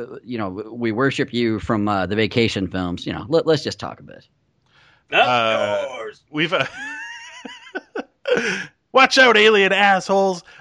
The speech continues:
Speaker 3: Uh, yeah, so Roland Emmerich, we've already know that Jeff Goldblum is returning, of course.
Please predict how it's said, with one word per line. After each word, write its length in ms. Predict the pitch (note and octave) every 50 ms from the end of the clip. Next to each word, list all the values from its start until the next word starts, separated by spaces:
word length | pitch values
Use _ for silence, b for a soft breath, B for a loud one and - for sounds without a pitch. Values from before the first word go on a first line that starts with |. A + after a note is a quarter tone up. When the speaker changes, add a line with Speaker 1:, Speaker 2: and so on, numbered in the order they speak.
| B -
Speaker 3:
Uh, 360 | C3 C#3+ C#3+ C#3+ C#3 C3+ C3 C3
yeah, 260 | C#3 C#3 C3 B2 A#2+
so 400 | A#2 - - C#3+ C3+ C3 B2+ A#2+
Roland 360 | A#2 A#2+ D3+ F3 F#3 F3 D3+
Emmerich, 380 | D3 C#3+ C#3+ C#3+ C#3+ C#3+ - - C3+
we've 180 | C3 C3+ C#3 C3+
already 220 | D3+ D#3+ D3+ D3
know 180 | C3+ C3 B2+ B2
that 120 | A#2 A#2
Jeff 260 | A2 - B2+ A#2 A2 -
Goldblum 460 | - A2+ A2 G#2 G2+ G#2 G#2 G#2 G2+
is 140 | G2+ G2 G#2
returning, 500 | G2+ - - G2+ F2+ E2+ F2 F2+ G2 G2
of 100 | - _
course. 400 | - G2 F2+ F#2 G2 - -